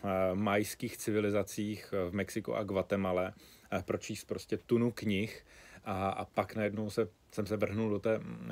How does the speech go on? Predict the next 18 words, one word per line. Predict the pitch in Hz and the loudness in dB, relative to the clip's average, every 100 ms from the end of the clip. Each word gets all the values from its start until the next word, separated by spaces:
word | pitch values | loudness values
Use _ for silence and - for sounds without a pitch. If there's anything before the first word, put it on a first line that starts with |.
| 95 | -4
do | 98 | -2
toho | 107 | -2
Mexika | 107 - 101 113 | -2 -4 -4 -2
a | 101 | 0
Guatemaly | 98 - 101 101 104 | -2 -2 0 0 0
a | |
tam | 98 95 | 0 -4
jsem | 107 - | -4 -2
objevoval | 110 110 110 107 107 104 101 - - - | 0 4 4 4 2 0 -4 -14 -20 -14
a | 92 | -6
poznával | - 101 107 98 101 101 | -2 0 2 4 2 2
to, | 110 98 | 0 0
co | 120 | -2
už | 113 | -4
jsem | - | -4
měl | 101 104 95 | -2 -2 -2
vlastně | 92 110 | -4 -2
načtené, | 101 92 - 98 98 | -2 -2 -4 -2 -2